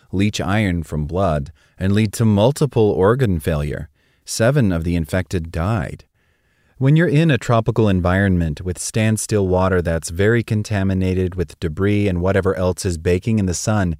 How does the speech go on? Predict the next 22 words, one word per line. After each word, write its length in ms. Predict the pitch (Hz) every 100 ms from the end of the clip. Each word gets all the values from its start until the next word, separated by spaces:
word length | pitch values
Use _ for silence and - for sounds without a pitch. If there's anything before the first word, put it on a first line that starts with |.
| _ _ _ -
that 160 | 107
is 140 | 113 107
the 120 | 117
perfect 500 | - 151 156 147 -
cocktail 500 | 120 120 - 110 90
for 140 | -
this 180 | 90 90
bacteria 560 | - 85 - 110 101 92
to 160 | -
develop, 460 | 80 78 87 85 -
says 260 | - 87 -
James 380 | 95 87 80
Williams, 520 | 80 90 87 76 76 - _ _
an 100 | 98
environmental 600 | 98 95 98 98 98 90 85
specialist 640 | - 113 - 82 76 -
at 140 | 80 -
the 80 |
Florida 400 | 78 98 90 82
Department 440 | 73 73 90 - 76
of 100 | -
Health. 340 | 95 69 -